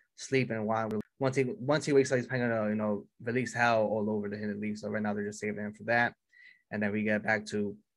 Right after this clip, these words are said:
basically Kawaki's, like, saying, like, "Yo, like, let's stop this right now. Code, I, I know that you're being told by somebody they don't want to meet me. You know, let's, let's get this over with." And Kawaki just wants to, you know, protect the Lower Seventh and all that stuff. And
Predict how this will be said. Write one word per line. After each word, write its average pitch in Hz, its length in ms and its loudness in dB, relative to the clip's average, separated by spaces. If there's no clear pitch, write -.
basically 123 440 0
Kawaki's, 113 460 0
like, 107 100 -2
saying, 113 180 -2
like, 110 120 0
"Yo, 117 220 4
like, 107 280 0
let's 120 140 -4
stop 127 200 2
this 123 140 -4
right 123 140 2
now. 120 420 2
Code, 120 320 0
I, 107 260 0
I 113 40 -2
know 117 240 0
that 110 180 2
you're 110 400 0
being 135 180 2
told 131 200 4
by 117 100 4
somebody 120 300 0
they 110 60 0
don't 110 100 -2
want 107 120 -4
to 110 60 -6
meet 120 120 -2
me. 110 260 -4
You 110 100 -6
know, 101 140 -2
let's, 104 440 -4
let's 104 200 -6
get 107 120 -6
this 107 120 -8
over 107 180 -2
with." 107 360 0
And 101 360 -6
Kawaki 117 460 0
just 107 160 -6
wants 110 200 -6
to, 110 60 -4
you 107 60 -2
know, 107 140 0
protect 120 280 -4
the 131 40 -6
Lower 123 180 -2
Seventh 117 420 -2
and 107 100 -4
all 104 80 0
that 104 120 -2
stuff. 107 300 -2
And 107 460 -2